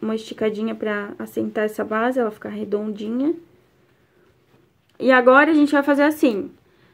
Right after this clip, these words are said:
três pontos sozinhos pra depois um aumento, tá? Esquece o ponto meio alto, agora é só ponto baixo.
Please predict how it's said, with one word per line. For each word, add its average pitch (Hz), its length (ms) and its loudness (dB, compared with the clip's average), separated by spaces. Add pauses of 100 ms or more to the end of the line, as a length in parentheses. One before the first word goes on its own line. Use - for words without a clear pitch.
(180)
três 330 380 6
pontos 247 480 0
sozinhos 220 720 2
pra 285 200 0
depois 247 420 6
um 262 80 4
aumento, 262 500 4
tá? 220 220 2
Esquece 277 480 0
o 359 60 2
ponto 339 340 4
meio 302 220 6
alto, 202 260 2
agora 208 220 2
é 233 60 4
só 233 220 0
ponto 302 320 -2
baixo. 220 500 0